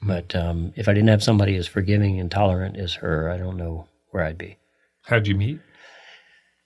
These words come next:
Speaker 2: Well, you know, she picked me up at a bar. No, I'm kidding. <laughs> No,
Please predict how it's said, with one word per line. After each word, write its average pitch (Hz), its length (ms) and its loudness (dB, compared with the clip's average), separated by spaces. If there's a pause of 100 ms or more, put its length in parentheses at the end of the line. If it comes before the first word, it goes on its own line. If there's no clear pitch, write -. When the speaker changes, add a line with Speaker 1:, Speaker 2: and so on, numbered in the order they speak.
(200)
Speaker 2:
Well, 143 420 4
you 127 180 2
know, 110 100 4
she 127 220 4
picked - 440 0
me 107 140 6
up 113 200 2 (260)
at 117 120 -4
a 101 40 -2
bar. 104 380 2 (920)
No, 92 140 -2
I'm 80 60 -12
kidding. - 260 -12 (100)
<laughs> - 120 -16
No, 139 340 8